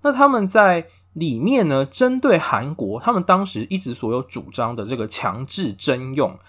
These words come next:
强迫劳动等等，在这个中心里面所展示的资料跟证词呢，却都对这些事情做了一个否认、否定的动作。那这当然就会让韩国很不爽嘛，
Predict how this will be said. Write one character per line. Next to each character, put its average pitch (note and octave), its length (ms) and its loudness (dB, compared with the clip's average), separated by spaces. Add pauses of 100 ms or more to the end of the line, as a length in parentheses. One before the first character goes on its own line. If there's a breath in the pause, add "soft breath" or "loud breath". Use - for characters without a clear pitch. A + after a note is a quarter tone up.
(260 soft breath)
强 C#3 380 -4
迫 D#3+ 300 0
劳 A2 260 0
动 C#3 260 0
等 F#2+ 260 -8
等， - 200 -6 (520 soft breath)
在 C#4 120 6
这 C#4 160 -2
个 D#4 80 -2
中 A#3 380 2
心 A3 240 -4
里 C3 100 -2
面 D3 240 -4
所 C3+ 320 -4
展 - 340 -4
示 A3 280 -4
的 A#2 160 -6
资 D3 320 -6
料 D3+ 360 -2 (440 soft breath)
跟 D#3 260 0 (140)
证 B2 280 0
词 - 360 -4
呢， G2 300 -10 (220 soft breath)
却 C4+ 200 0
都 G#3 180 2
对 F#3+ 260 0
这 E3+ 120 -4
些 F3+ 120 -2
事 F3+ 160 -4
情 A#2+ 220 -8
做 D3+ 240 -2
了 A2+ 60 -2
一 A#2+ 40 -6
个 A2+ 140 -6
否 E2+ 400 -8
认、 A#2 320 -2
否 - 500 -12
定 D3 200 0
的 F2+ 100 -10
动 A2 320 -6
作。 - 300 -12 (640 soft breath)
那 C4+ 140 -4 (160)
这 C4+ 120 -8
当 B3 320 4
然 A2 280 2
就 A3 200 2
会 G#3+ 80 2
让 G3+ 180 2
韩 A#2 240 -4
国 A2+ 180 -4
很 F#2 120 -8
不 E3 120 -8
爽 - 340 -8
嘛， - 140 -20